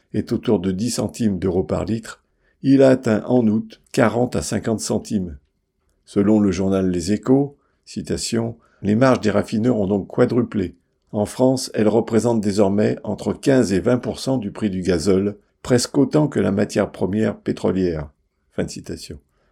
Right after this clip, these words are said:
S'ajoute enfin la marge des distributeurs. Pouyanné, le P D G de Total Energy, ose se présenter comme un bienfaiteur pour avoir plafonné le prix du samplon quatre-vingt-quinze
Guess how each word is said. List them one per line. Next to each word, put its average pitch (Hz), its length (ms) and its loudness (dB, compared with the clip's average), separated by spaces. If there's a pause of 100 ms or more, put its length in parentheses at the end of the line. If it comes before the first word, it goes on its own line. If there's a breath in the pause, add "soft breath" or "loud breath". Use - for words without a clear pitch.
(1000)
S'ajoute 113 420 2
enfin 127 300 2
la 104 140 4
marge 117 240 4
des 104 100 0
distributeurs. 110 880 -2 (480)
Pouyanné, 110 460 6
le 110 120 4
P 107 140 0
D 101 120 2
G 107 180 0
de 98 100 0
Total 104 420 0
Energy, 104 540 -2 (380)
ose 151 240 4
se - 80 2
présenter 135 600 4
comme 113 200 2
un 101 80 2
bienfaiteur 104 760 0 (120)
pour 123 160 4
avoir 117 400 4
plafonné 123 540 2
le 92 140 2
prix - 460 -2
du 104 160 -2
samplon 123 440 0
quatre-vingt-quinze 104 840 0